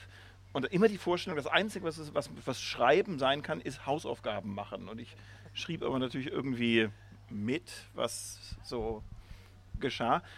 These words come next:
aber hatte überhaupt nicht das Konzept, A, dass es jetzt irgendwas literarisch Geformtes sein muss und es, dass es sich tunlichst nicht an jemand anders wendet. Also die, das Konzept Publikum war nicht da. Und hier eigentlich mit Hildesheim ist das, ist die Vorstellung,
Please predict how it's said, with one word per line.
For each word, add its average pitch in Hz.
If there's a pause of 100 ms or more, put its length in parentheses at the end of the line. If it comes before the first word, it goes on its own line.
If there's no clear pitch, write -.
(120)
aber 135
hatte 147
überhaupt 147
nicht 156
das 147
Konzept, 135
A, 131
dass 131
es 127
jetzt 127
irgendwas 127 (1120)
literarisch 127
Geformtes 151
sein 147
muss 143
und 135
es, 135
dass 131
es 135
sich 135 (420)
tunlichst 160
nicht 156
an 143
jemand 127
anders 135
wendet. 107
Also 110
die, 117
das -
Konzept -
Publikum 147
war 98
nicht 104
da. 87 (460)
Und 120
hier 165
eigentlich 143
mit 131
Hildesheim 147
ist -
das, -
ist -
die 127
Vorstellung, 139